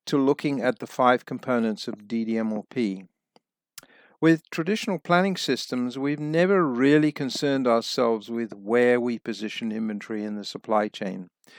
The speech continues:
but are focused mainly on what, how many,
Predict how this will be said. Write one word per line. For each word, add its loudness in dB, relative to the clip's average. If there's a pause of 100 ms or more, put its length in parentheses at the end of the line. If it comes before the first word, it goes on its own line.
(220)
but 6
are 6
focused 4
mainly 4
on 4
what, 4 (180)
how 4
many, 0